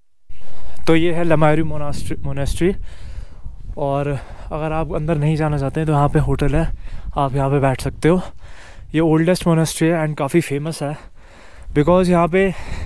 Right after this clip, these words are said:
एक मॉन्क थे and ये पूरा जो था वो सी से भर रखा था, पानी से। Then वो यहाँ पे आए and उन्होंने मेडि-, meditate, meditation करा।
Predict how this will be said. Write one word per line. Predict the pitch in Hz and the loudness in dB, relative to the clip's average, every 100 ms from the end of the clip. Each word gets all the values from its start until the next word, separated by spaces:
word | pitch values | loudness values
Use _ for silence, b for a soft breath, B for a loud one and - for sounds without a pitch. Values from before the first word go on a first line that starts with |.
| B B B B - | B B B B -4
एक | 156 | 0
मॉन्क | 160 160 170 175 | 2 2 2 0
थे | 190 - B B B B B B B B 131 | 0 -2 B B B B B B B B -4
and | 147 160 | -2 0
ये | 165 170 | 2 2
पूरा | 165 175 175 | 2 0 2
जो | 170 | 2
था | 170 | 0
वो | 175 | 0
सी | 160 - 175 180 | -2 -6 -6 -6
से | 170 180 | -4 -4
भर | 143 147 | -2 -2
रखा | 156 143 135 | -2 -2 -2
था, | 160 | -2
पानी | 160 135 135 | -2 -2 -4
से। | 131 175 208 b b b b | -6 -6 -8 b b b b
Then | 131 151 | -4 -2
वो | 160 175 | -2 -2
यहाँ | 151 147 | -2 -2
पे | 170 170 - | -2 -2 -4
आए | 143 165 180 - - | -4 -4 -6 -8 -6
and | 156 | -4
उन्होंने | 160 165 180 | -2 -2 -2
मेडि-, | 151 143 160 165 151 - | -2 0 0 0 -6 -8
meditate, | 143 147 160 175 170 - | -6 -4 -2 0 -2 -6
meditation | 147 147 151 147 170 165 | -6 -4 -4 -6 -6 -4
करा। | 143 147 | -2 -2